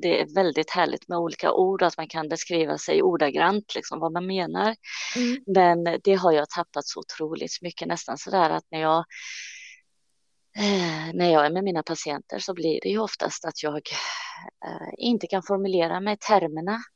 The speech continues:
Speaker 2: Ja.
Speaker 1: Eh, i mitt jobb måste jag ju kunna ganska konkret,
Speaker 2: Mm,
Speaker 1: men,
Speaker 2: mm.
Speaker 1: eh,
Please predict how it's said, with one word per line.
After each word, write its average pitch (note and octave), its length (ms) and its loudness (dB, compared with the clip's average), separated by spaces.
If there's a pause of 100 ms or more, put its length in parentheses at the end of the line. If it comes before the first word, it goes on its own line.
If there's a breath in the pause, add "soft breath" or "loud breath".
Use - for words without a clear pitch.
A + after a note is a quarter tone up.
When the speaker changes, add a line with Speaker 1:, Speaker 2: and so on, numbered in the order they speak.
(360)
Speaker 2:
Ja. A#3 380 -2 (320)
Speaker 1:
Eh, F3+ 260 4
i G3+ 40 4
mitt G3 200 0
jobb C#3+ 180 2 (140)
måste F3+ 280 0
jag - 120 0
ju E3+ 60 0
kunna E3+ 360 0
ganska E3 300 -4
konkret, F#3 560 4 (360)
Speaker 2:
Mm, B3 100 0
Speaker 1:
men, D3+ 360 0
Speaker 2:
mm. D#3 180 0
Speaker 1:
eh, D3+ 40 -6